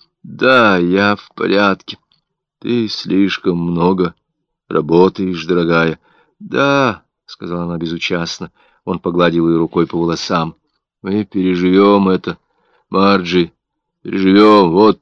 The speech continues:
увидишь». «Я ужасно выгляжу», — сказала она. «Я знаю. Я смотрелась в зеркало вчера вечером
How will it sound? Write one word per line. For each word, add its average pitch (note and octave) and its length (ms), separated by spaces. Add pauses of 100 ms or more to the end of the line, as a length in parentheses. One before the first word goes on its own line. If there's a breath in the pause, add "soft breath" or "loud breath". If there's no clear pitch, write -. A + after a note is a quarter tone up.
(120)
увидишь». G2 640 (1200)
«Я F#2+ 380
ужасно A#2+ 680
выгляжу», — G2 640 (540)
сказала F2+ 500
она. F#2 160
«Я C3+ 280
знаю. B2 560 (520 soft breath)
Я C#3+ 220
смотрелась A#2 600
в F2 80
зеркало F#2 560
вчера F2 300
вечером F2+ 560